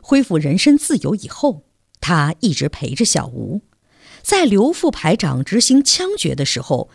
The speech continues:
她搂住了浑身打颤的小吴，一个劲儿地让他坚强一些。她完全是凭直觉，觉得事情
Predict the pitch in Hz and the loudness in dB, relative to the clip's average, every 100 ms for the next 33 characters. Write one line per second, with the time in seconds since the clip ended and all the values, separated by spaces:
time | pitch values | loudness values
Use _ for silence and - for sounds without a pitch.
0 | - - - 269 254 170 127 160 220 139 | -20 -18 -4 2 4 4 2 0 2 2
1 | - 151 262 - 330 - 135 - 262 147 | 2 2 2 2 0 -2 -6 -6 -4 -2
2 | - 131 117 127 135 226 _ _ - - | -2 -4 -4 -4 -4 -4 _ _ -12 -2
3 | 214 320 - 381 165 123 - - 151 123 | 2 2 4 2 2 -2 -8 -4 -2 -2
4 | 139 - - 285 320 151 127 127 - - | -6 -4 2 4 2 -2 -6 -4 -4 -6
5 | - _ _ _ _ _ _ _ _ _ | -10 _ _ _ _ _ _ _ _ _
6 | - - - 269 226 147 139 285 - 165 | -20 -6 0 0 0 -2 0 -2 0 0
7 | 147 - 160 - 151 208 - 139 175 254 | 0 0 -2 -2 -2 -2 -4 -2 -2 -2
8 | - 123 - _ _ - - - 262 269 | -4 -8 -12 _ _ -20 -14 0 2 4
9 | 339 - 294 - 190 | 2 2 0 2 0